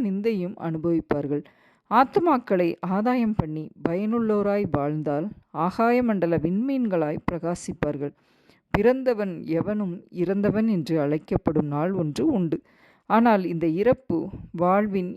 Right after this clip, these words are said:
இறுதி அல்ல, அதை தொடர்ந்து நியாய தீர்ப்பு ஒன்று உண்டு. அந்த நியாய தீர்ப்புக்கு பின் வருவது நித்திய மகிழ்ச்சி அல்லது நித்திய நிந்தை. ஆத்துமாக்களை ஆதாயம் பண்ணுவோம்.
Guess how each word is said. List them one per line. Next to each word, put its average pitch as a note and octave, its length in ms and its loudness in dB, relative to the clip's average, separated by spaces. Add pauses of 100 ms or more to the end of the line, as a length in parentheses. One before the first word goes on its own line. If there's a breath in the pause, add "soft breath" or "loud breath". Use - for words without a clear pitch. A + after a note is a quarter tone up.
இறுதி G3+ 360 0
அல்ல, D3 260 0 (440 soft breath)
அதை A3+ 200 6 (100)
தொடர்ந்து B3 540 2 (360)
நியாய F#3 420 0
தீர்ப்பு - 420 -2
ஒன்று G3 240 0
உண்டு. D#3 300 -6 (140)
அந்த E3+ 260 0
நியாய F3 360 2
தீர்ப்புக்கு - 520 0
பின் F3 240 -4
வருவது D3+ 420 -2 (200)
நித்திய F3+ 480 2
மகிழ்ச்சி D#3+ 540 -2 (180)
அல்லது E3+ 380 -2 (140)
நித்திய F#3 560 -2 (100)
நிந்தை. D#3 320 2 (640 soft breath)
ஆத்துமாக்களை A3 760 2 (220)
ஆதாயம் F#3 520 -2
பண்ணுவோம். D3+ 380 -2